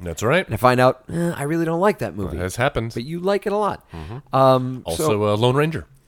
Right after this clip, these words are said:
Speaker 2: Lone Ranger.
Speaker 1: <laughs> Or, uh,
Speaker 2: that we both liked. You ended up liking
Speaker 1: I did end
Speaker 2: that
Speaker 1: up
Speaker 2: movie.
Speaker 1: liking that one. Maybe a,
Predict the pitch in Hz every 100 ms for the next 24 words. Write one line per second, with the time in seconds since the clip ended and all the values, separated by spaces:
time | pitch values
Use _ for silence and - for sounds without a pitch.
0 | - 98 131 180 220 170 185 - - 110
1 | 107 104 104 104 104 - 170 240 - -
2 | - 139 110 - - 135 156 185 190 190
3 | 185 156 202 190 156 131 113 92 95 85
4 | 87 92 139 135